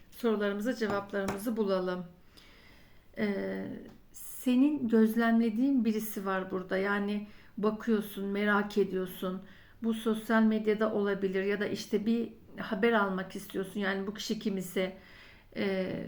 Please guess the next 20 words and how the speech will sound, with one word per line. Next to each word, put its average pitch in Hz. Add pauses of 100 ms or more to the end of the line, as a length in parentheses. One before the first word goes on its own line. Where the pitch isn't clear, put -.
(140)
sorun 277
yaşadığın 196
birisi 185
gibi. 190
Yani 196
aranızda 240
bir 240
sorunlar 240
olmuş, 226
iletişim 226
kopmuş 220
gibi. 190
Artık 208
sen 240
bunu 277
kimle 262
yaşadıysan 196
o 226
kişi -
bu. 175